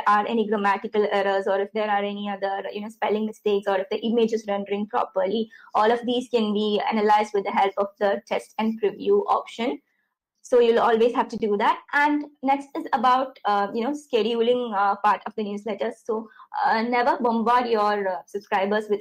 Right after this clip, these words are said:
emails every now and then. Make sure,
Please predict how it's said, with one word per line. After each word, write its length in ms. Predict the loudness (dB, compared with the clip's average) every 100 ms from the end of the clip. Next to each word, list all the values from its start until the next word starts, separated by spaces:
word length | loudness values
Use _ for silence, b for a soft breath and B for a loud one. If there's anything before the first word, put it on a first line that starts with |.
| -2
emails 360 | -4 -2 -4 -4 -2
every 320 | -4 0 0
now 320 | 0 0 -2 -4
and 180 | -4 -4
then. 180 | -8 -10 _ _ -8 -8 _ _ _ _ _ _ _ _ _ _ _ _ _ -8
Make 200 | -8 -4
sure, 300 | 0 2